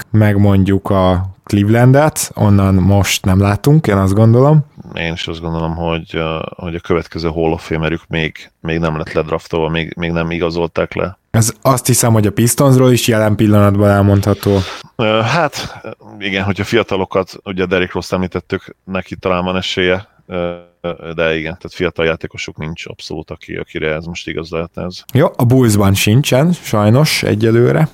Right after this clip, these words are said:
Speaker 2: Mm, én sem gondolom, Za-, Zach Levinnek minimális esélye lehet, de
Speaker 1: Nem tudom,
Speaker 2: nem
Speaker 1: mi
Speaker 2: is tudom,
Speaker 1: kéne
Speaker 2: hogy
Speaker 1: ahhoz.
Speaker 2: hányszoros All-Star, hogy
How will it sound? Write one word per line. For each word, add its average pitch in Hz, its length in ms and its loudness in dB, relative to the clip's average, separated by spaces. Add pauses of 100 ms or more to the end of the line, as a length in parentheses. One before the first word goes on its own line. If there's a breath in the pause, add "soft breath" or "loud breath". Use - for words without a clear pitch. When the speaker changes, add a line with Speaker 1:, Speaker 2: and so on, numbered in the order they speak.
(140)
Speaker 2:
Mm, 92 240 -8
én 92 140 -2
sem 92 240 -4
gondolom, 90 340 -2
Za-, 87 320 -2
Zach 92 260 -2
Levinnek 87 1300 -2 (100)
minimális 92 520 -2
esélye 87 340 -2
lehet, 87 340 0
de 85 320 0 (200 loud breath)
Speaker 1:
Nem 104 140 2
tudom, - 40 -10
Speaker 2:
nem 104 140 2
Speaker 1:
mi 104 60 4
Speaker 2:
is 101 80 2
tudom, 104 180 0
Speaker 1:
kéne 101 100 4
Speaker 2:
hogy 98 80 4
Speaker 1:
ahhoz. 95 120 2
Speaker 2:
hányszoros 90 460 -2
All-Star, 87 500 -2
hogy 80 160 -6